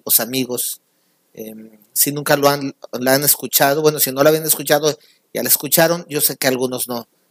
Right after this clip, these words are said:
no, tal vez no siguieron la letra, este, pero yo les animaría, sigue la letra, escúchala, eh, es muy interesante. Porque hoy vamos a hablar, y lo que puse porque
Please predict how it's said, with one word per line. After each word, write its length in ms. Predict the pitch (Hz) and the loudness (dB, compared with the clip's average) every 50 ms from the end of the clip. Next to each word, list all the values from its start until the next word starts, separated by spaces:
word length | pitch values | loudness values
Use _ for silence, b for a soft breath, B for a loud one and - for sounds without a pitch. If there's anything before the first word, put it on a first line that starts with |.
| _ _ - | _ _ -20
no, 120 | 123 123 | -18 -8
tal 180 | - - 135 135 | 0 2 2 4
vez 200 | 131 131 131 135 | 4 2 0 -2
no 140 | 139 135 | -2 0
siguieron 480 | - - 147 135 139 139 131 135 135 135 | 2 2 2 4 2 2 2 0 -2 2
la 100 | 135 139 | 4 4
letra, 440 | 156 170 175 170 - 170 185 185 _ _ _ _ _ _ _ _ _ _ _ _ _ _ _ | 6 6 4 4 2 -2 -4 -4 _ _ _ _ _ _ _ _ _ _ _ _ _ _ _
este, 600 | - 117 - - - - - 123 120 120 117 117 - | -2 0 0 0 0 0 0 0 2 2 0 0 0
pero 140 | 131 127 | 2 2
yo 160 | 127 131 135 139 | 4 4 4 4
les 180 | 139 131 - | 6 4 2
animaría, 480 | 143 135 139 135 131 135 139 147 147 139 | 2 0 -4 -2 0 2 4 4 4 4
sigue 380 | - - - 135 127 131 131 | 4 0 0 0 0 0 2
la 100 | 127 135 | 4 4
letra, 760 | 135 139 147 147 147 147 - 147 147 143 147 147 143 143 143 _ _ _ _ _ _ _ _ _ _ | 6 6 6 4 4 2 0 0 2 2 0 -2 -4 -6 -8 _ _ _ _ _ _ _ _ _ _
escúchala, 920 | - - - - 165 160 - - 165 156 151 147 151 147 147 143 139 139 135 | -4 -2 2 4 4 4 6 6 4 4 4 2 2 2 2 -2 -4 -6 -8
eh, 400 | 127 - 120 117 117 113 117 - _ _ _ _ _ _ _ _ _ _ _ _ _ - | -10 -10 -8 -10 -10 -10 -14 -18 _ _ _ _ _ _ _ _ _ _ _ _ _ -10
es 260 | - - - - - | -8 -8 -8 -6 2
muy 160 | 190 214 254 | 4 4 4
interesante. 720 | 254 214 170 - 120 117 - - - 92 - _ - - - _ _ _ _ _ - - _ _ | 4 4 2 0 0 2 2 0 -2 -2 -10 _ -20 -20 -20 _ _ _ _ _ -12 -12 _ _
Porque 220 | - 175 165 - | -10 -4 2 4
hoy 80 | 202 214 | 6 6
vamos 340 | 214 202 196 190 190 - - | 6 6 4 4 2 4 4
a 40 | 175 | 4
hablar, 380 | 160 160 165 170 175 180 185 - | 4 6 6 6 4 4 0 -4
y 160 | 156 151 160 | -4 -2 0
lo 120 | 143 139 | -2 -2
que 120 | - - - | -4 -4 -12
puse 320 | - 175 185 180 - 190 | -6 -2 2 4 4 2
porque 440 | 185 - 151 135 - - 139 120 | 2 0 -8 -6 0 0 0 0